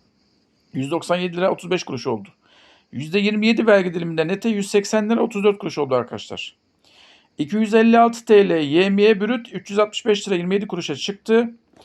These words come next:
İki yüz seksen bir lira da soranlar oldu, onu da ekledik buraya. İki yüz seksen bir lira Y M Y'si de yaklaşık dört yüz lira kırk üç kuruş oldu. Bunlar brüttür. İki yüz altı lira Y M Y'nin neti ekranda görüyorsunuz. Yüz doksan yedi lira otuz beş kuruş.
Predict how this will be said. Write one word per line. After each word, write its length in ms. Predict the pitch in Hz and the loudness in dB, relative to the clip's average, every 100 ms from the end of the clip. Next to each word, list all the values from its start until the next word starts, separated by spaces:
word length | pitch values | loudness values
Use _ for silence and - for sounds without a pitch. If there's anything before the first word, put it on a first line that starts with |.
| _ _ _ _ | _ _ _ _
İki 180 | - - | -10 -6
yüz 80 | 220 | 0
seksen 400 | 233 233 240 240 | 0 2 0 2
bir 80 | 247 | 2
lira 260 | 226 202 | 4 4
da 60 | 160 | 2
soranlar 400 | - 170 160 156 | 0 0 2 0
oldu, 200 | 170 196 | 0 0
onu 120 | 185 | 0
da 60 | 165 | -2
ekledik 340 | - 143 139 | -4 -8 -4
buraya. 240 | 147 180 214 | -2 0 0
İki 160 | - | -4
yüz 100 | 196 | -2
seksen 340 | 202 202 220 220 | -2 0 0 0
bir 60 | |
lira 140 | 202 170 | 0 0
Y 160 | 156 | 0
M 100 | 156 | -2
Y'si 200 | 160 165 | -4 -4
de 40 | 247 | 0
yaklaşık 560 | 214 202 202 214 202 | 0 0 -2 -4 0
dört 240 | 202 202 196 | 2 2 -4
yüz 120 | 175 | -4
lira 160 | 233 | -4
kırk 200 | 220 190 | -4 -8
üç 100 | 208 | -8
kuruş 240 | - 165 160 | -6 -6 -4
oldu. 240 | 175 208 | -4 -4
Bunlar 320 | 180 190 175 | -4 -2 -2
brüttür. 520 | 160 202 - 190 202 _ _ _ _ _ | -4 -10 -6 -6 -8 _ _ _ _ _
İki 220 | 135 202 | -10 -6
yüz 140 | 196 190 | -2 2
altı 260 | 202 202 | 0 2
lira 200 | 185 147 143 | 0 0 -2
Y 160 | 147 | -4
M 120 | 139 | -2
Y'nin 280 | 139 127 120 | -2 -2 -4
neti 400 | 156 - 220 - - | -4 -4 -8 -8 -6
ekranda 380 | 156 156 160 160 | -4 -2 -4 -2
görüyorsunuz. 680 | 147 165 156 165 185 - _ _ _ _ - | -2 -2 -4 -8 -10 -14 _ _ _ _ -12
Yüz 180 | 147 160 | -6 -4
doksan 260 | 175 180 | -2 -2
yedi 200 | 175 156 | -2 -2
lira 100 | 147 | -2
otuz 180 | 147 156 | -2 -2
beş 160 | 160 - | -6 -6
kuruş. 360 | 139 117 - | -6 -6 -10